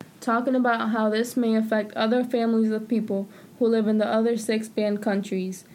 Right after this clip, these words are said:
This really impacts their life, and they may not see their families again because of the ban. Like it did to Iran,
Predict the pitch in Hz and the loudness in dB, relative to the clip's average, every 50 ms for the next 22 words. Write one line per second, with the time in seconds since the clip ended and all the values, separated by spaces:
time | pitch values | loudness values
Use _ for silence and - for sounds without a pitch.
0 | - - - - - 226 233 247 233 233 254 254 262 269 262 240 226 233 233 233 | -20 -20 -20 -6 -2 0 0 0 2 2 2 2 2 2 0 0 0 0 0 0
1 | 247 226 233 233 - - 226 214 208 202 202 202 214 214 - - 214 208 208 208 | 0 -2 -2 -4 -4 -2 0 0 2 2 0 0 -2 -4 -4 -2 -2 0 0 0
2 | 208 208 196 208 214 214 214 214 208 208 214 226 226 - - - - - - - | 0 0 0 0 0 2 2 2 0 0 0 -2 -4 -6 -10 -18 -20 -20 -20 -20
3 | - - - - - - - - 240 233 226 208 214 208 208 208 - 214 220 220 | -20 -20 -20 -20 -16 -12 -4 -2 0 0 2 2 2 2 0 0 0 0 0 2
4 | 233 240 247 240 226 226 247 240 247 233 240 240 - 247 233 226 196 196 202 185 | 2 0 0 0 0 0 0 0 0 0 0 -2 -2 -2 -2 -2 -2 -2 -4 -2
5 | 196 202 196 196 190 190 196 190 - - - - - - - - 220 226 220 226 | -2 -2 -2 -2 -2 -4 -6 -10 -12 -18 -20 -20 -20 -20 -6 -2 0 0 2 2
6 | 233 220 214 233 247 254 254 - 302 285 269 262 247 220 214 208 202 208 208 208 | 0 2 2 0 0 0 0 0 0 0 2 2 2 0 0 0 0 -2 -4 -6